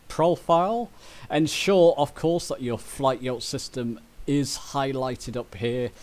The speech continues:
So if your mouse is highlighted, ensure that your veloc-, uh, that, sorry, that your Logitech flight yoke system is highlighted. All these controls, if you, if you buy the Logitech, uh, flight yoke system, you'll get the yoke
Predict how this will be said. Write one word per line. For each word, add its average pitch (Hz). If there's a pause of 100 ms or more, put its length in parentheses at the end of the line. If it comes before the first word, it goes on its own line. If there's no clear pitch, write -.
(220)
So -
if 90
your 92
mouse 117
is -
highlighted, 107 (540)
ensure 180
that 127
your 120
veloc-, 113
uh, 123
that, 120
sorry, 92 (240)
that 107
your 95 (440)
Logitech 123
flight 113
yoke 104
system 98
is -
highlighted. 151 (560)
All 285
these 220
controls, 131
if 139
you, 160
if 156
you 156
buy 226
the 175
Logitech, 151
uh, 131
flight 139
yoke 127
system, 135
you'll 127
get 131
the 127
yoke 131